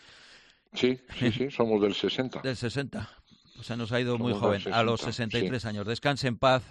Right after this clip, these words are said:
Speaker 2: eh, Andreas Breme. Gracias por ayudarnos a, a recordar su, su mítica figura. Un abrazo muy
Speaker 1: Muy,
Speaker 2: fuerte,
Speaker 1: muy
Speaker 2: Andoni.
Speaker 1: bien, Jesús, un fuerte abrazo.
Speaker 2: Oye, ¿se acabó
Speaker 1: Vale.
Speaker 2: la liga o no? ¿O, o,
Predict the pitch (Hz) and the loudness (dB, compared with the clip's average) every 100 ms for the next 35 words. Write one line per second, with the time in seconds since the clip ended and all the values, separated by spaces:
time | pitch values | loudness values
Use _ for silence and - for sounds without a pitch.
0 | - 113 113 104 101 117 107 110 101 98 | -6 -2 0 0 -4 -6 -2 -2 -2 -4
1 | 98 123 123 110 - 113 110 110 110 117 | 0 0 0 -2 -2 -4 -2 -2 -2 -4
2 | 110 117 107 104 - - - - 117 117 | -2 0 0 0 -8 -20 -6 0 0 0
3 | 117 117 104 110 101 95 92 95 - 107 | 2 2 0 -2 -2 -2 -4 -8 -6 -4
4 | 107 101 113 123 98 113 101 90 85 - | -4 -2 -4 -4 -6 -6 -6 -6 -8 -10
5 | - 127 131 139 135 127 131 135 120 107 | 0 4 6 4 2 4 6 4 2 -2
6 | 104 120 120 107 101 101 - 113 92 110 | 2 6 6 6 4 0 2 2 4 0
7 | 95 101 101 92 87 - 147 165 - 165 | 2 2 4 4 4 6 6 8 6 6
8 | 170 170 175 190 185 160 160 123 - 127 | 8 8 8 6 6 6 2 0 -4 -2
9 | 127 123 120 127 127 127 - | 0 0 -2 -2 -2 -4 -8